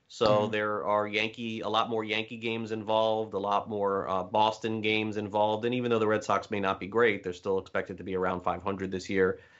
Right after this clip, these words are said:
Speaker 1: Uh, Toronto probably a little bit better, and then Baltimore not so good. So, I mean, the A L East kinda cancels itself out to a degree, I would
Speaker 2: Yeah, that's
Speaker 1: think.
Speaker 2: what I think.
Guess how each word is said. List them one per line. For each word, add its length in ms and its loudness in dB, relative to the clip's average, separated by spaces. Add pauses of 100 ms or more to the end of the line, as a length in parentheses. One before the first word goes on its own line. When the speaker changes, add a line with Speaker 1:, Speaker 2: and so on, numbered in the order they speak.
(120)
Speaker 1:
Uh, 180 4
Toronto 360 4
probably 320 2
a 20 0
little 160 0
bit 160 -2
better, 240 0
and 140 0
then 140 -2
Baltimore 440 0
not 220 -2
so 160 0
good. 280 -2
So, 220 6
I 140 4
mean, 300 4
the 120 0
A 40 0
L 120 2
East 160 -2
kinda 180 2
cancels 440 -2
itself 320 -4
out 380 -2
to 160 -10
a 20 -12
degree, 400 -4
I 100 0
would 100 0
Speaker 2:
Yeah, 100 0
that's 100 2
Speaker 1:
think. 100 4
Speaker 2:
what 80 2
I 80 2
think. 340 -12